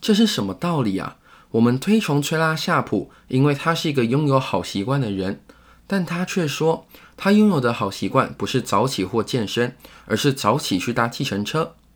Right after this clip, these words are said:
如果你有上述的想法，那就代表你对习惯的认知还不够深刻。习惯就像上高速公路前的匝道，会将你引导至一条路线上。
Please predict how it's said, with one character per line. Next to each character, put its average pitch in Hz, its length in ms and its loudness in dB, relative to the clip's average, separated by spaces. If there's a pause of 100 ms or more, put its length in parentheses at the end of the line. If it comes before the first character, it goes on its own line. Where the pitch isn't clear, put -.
(600)
如 185 140 4
果 208 140 4
你 156 100 0
有 120 160 0
上 139 200 0
述 131 160 -2
的 104 140 0
想 98 240 -4
法， 87 380 -2 (260)
那 165 80 -2
就 165 100 2
代 190 220 0
表 123 200 -2
你 104 100 0
对 123 160 0
习 101 240 -4
惯 143 120 -2
的 113 120 0
认 113 260 0
知 131 240 0
还 - 180 -8
不 98 120 -6
够 110 160 -2
深 101 260 -4
刻。 - 320 -4 (420)
习 - 280 -4
惯 113 260 0 (320)
就 196 100 2
像 190 200 2
上 185 260 0
高 175 160 2
速 170 180 -2
公 160 160 0
路 175 140 0
前 98 180 -4
的 101 80 -2
匝 123 300 -2
道， 127 300 0 (300)
会 175 140 0
将 156 220 2
你 135 60 6
引 143 280 0
导 127 200 2
至 123 160 -2
一 131 80 0
条 101 240 -2
路 135 160 2
线 101 260 -4
上。 - 260 -4